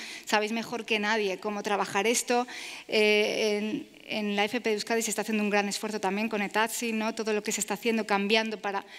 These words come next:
para la mejora de esto. Eh, la metodología del proyecto va también en esa línea, por supuesto, ¿no? Está alineada,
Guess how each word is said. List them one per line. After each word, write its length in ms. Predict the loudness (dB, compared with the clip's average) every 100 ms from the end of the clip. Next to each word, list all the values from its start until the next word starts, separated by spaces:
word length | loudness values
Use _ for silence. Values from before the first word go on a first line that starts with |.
| -20 -2
para 160 | 2
la 80 | 4
mejora 440 | 2 -2 0 2
de 60 | 2
esto. 240 | -2 -6 -8 -10 -14 -16 -18 -20 -20 -6
Eh, 160 | 4 6
la 120 | 6
metodología 640 | 4 0 0 -2 2 4 4
del 100 | 2
proyecto 380 | -2 -2 -2
va 160 | 0 0
también 260 | 0 0 0
en 100 | 0
esa 220 | 0 2
línea, 300 | 2 2 0
por 120 | -4
supuesto, 520 | -6 -4 -4 -4 -4
¿no? 120 | -2
Está 220 | 0 2 2
alineada, 540 | 4 4 4 2 -2